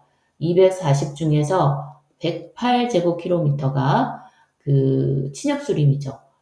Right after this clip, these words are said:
그런데 이거를 백으로 기준을 삼으면은 여기가 얼마가 되니? 이런 얘기예요. 그렇죠? 자, 그러면, 음,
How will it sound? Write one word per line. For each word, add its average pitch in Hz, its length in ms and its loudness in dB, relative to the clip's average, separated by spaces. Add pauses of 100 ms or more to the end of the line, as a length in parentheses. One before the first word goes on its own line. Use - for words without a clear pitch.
그런데 175 760 0
이거를 180 680 2 (240)
백으로 226 600 4
기준을 185 420 -2
삼으면은 170 720 -2
여기가 143 520 -2
얼마가 165 520 2
되니? 151 540 0
이런 180 400 -4
얘기예요. 123 460 -6 (840)
그렇죠? 151 440 -6 (320)
자, 139 540 -10
그러면, 165 760 -2 (1800)
음, 143 260 -2